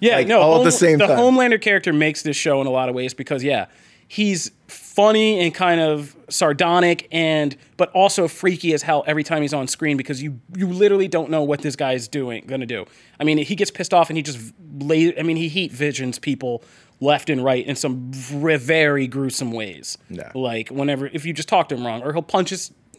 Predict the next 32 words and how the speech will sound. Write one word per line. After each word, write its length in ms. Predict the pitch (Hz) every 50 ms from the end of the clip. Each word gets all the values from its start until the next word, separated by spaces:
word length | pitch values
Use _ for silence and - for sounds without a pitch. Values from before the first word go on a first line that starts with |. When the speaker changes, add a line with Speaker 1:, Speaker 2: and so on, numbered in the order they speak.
| - -
Speaker 1:
hand 260 | 254 226 214 202 196
through 100 | - 151 135
your 160 | 131 120 113
Speaker 2:
Yeah. 320 | 165 185 196 208 202 - 180
Speaker 1:
heart, 40 | 165
or, 720 | 156 156 - - 202 - - - - - 226 190 - - 214
like, 80 | - -
Speaker 2:
<laughs> 40 | -
Speaker 1:
you 120 | - 202 185
know, 180 | 165 156 151
he's, 260 | 160 185 196 190 156 - - -
he's 220 | - - 226 202
a 60 | 214 165
very 340 | 127 156 196 208 208 208
deranged 640 | 170 143 - 165 151 156 170 175 175 180 170 165 -
Superman. 760 | - - - 185 170 - 151 127 123 123 120 117 113 117 117 - _ _ _ _ _ _ -
Um, 520 | - 127 123 123 120 117 113 113 110 113 - _ _ _ - -
i-, 160 | 165 160 151 -
if 160 | 180 175 170
Superman 640 | - - 202 165 180 165 165 165 165 160 156 143 135
wasn't, 520 | 139 147 151 151 143 156 156 151 - -
like, 240 | 143 143 135 131 - -
all 300 | 151 147 143 147 139 -
shucks, 380 | - - 160 143 135 - -
wholesome 420 | - - 147 143 135 - 143 120 117
guy 280 | 123 110 107 110 113 113
and 180 | 101 117 123 139
Speaker 2:
Yeah. 140 | 143 143
Speaker 1:
had 100 | 139 135
this 180 | 127 127 120 -
ultimate 380 | - 127 117 - 127 113 - -
power 400 | - 123 117 113 117 117 117